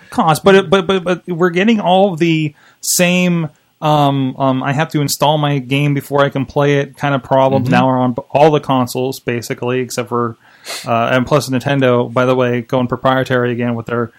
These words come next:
Speaker 1: their cartridges. We know how well that worked out around
Speaker 2: <laughs>
Speaker 1: two thousand, um, with the Nintendo Switch.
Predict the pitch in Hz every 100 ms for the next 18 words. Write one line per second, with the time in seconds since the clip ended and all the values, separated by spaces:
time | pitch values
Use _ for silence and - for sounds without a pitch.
0 | _ 127 120 - 151 - 123 120 123 -
1 | 139 - - 147 147 165 160 151 151 147
2 | 143 139 135 127 139 135 131 131 120 131
3 | 120 156 156 127 117 117 - - - -
4 | 131 127 131 127 123 123 - 127 127 123
5 | 120 135 120 117 156 143 -